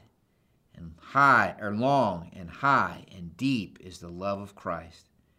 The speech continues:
"And to know this love surpasses knowledge." This is not facts. "That you may be filled," there's this experience, "to the measure of all the fullness of God." That's the measurement of the gospel.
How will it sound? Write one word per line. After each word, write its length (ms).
"And 160
to 100
know 260
this 240
love 320
surpasses 720
knowledge." 500
This 160
is 160
not 300
facts. 640
"That 180
you 100
may 180
be 180
filled," 760
there's 140
this 180
experience, 340
"to 80
the 100
measure 1040
of 80
all 100
the 60
fullness 760
of 160
God." 420
That's 300
the 80
measurement 520
of 80
the 60
gospel. 440